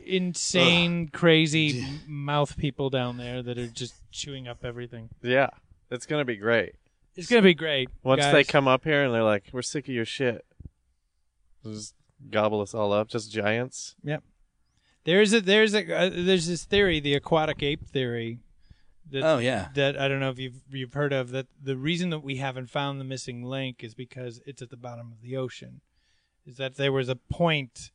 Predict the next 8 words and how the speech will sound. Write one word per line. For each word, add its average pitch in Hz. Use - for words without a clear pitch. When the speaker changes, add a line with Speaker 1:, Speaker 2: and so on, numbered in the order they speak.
Speaker 1:
where 131
humans 139
were 131
almost 180
amphibious. 139
I 151
mean, 156
like, 151